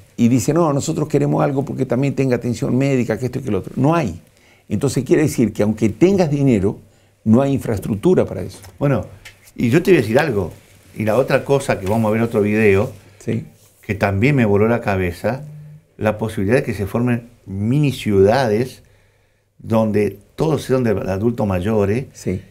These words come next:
Speaker 2: y tengan una vida normal como si fuera un vecino común. Vamos a ir, director, vamos a ver,
Speaker 1: Sí,
Speaker 2: a mostrarle
Speaker 1: pero,
Speaker 2: esto
Speaker 1: Carlos,
Speaker 2: que
Speaker 1: eso es mi desafío. Cuando vaya de nuevo a Orlando,
Speaker 2: Sí.
Speaker 1: nosotros vamos a pasar el día en ese lugar. Ese otro proyecto,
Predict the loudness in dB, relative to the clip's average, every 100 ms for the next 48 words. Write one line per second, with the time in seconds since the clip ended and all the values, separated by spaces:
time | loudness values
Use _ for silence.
0 | -12 -8 -2 -2 0 0 0 0 0 0
1 | 0 0 -2 -2 -6 -6 -2 0 0 0
2 | -2 -2 -2 -2 -2 -4 -4 -8 -18 -6
3 | -2 0 2 4 4 2 0 2 2 0
4 | -2 -10 -6 2 4 4 4 4 2 4
5 | 2 4 2 0 -10 0 0 2 0 -2
6 | -14 _ _ _ 0 4 4 4 0 0
7 | -2 0 2 2 2 0 0 2 2 2
8 | 0 0 -2 -6 -16 _ _ _ -2 2
9 | 2 2 2 2 0 -2 0 0 2 2
10 | 2 0 0 0 0 -2 -2 2 2 2
11 | -2 -2 -2 -4 -8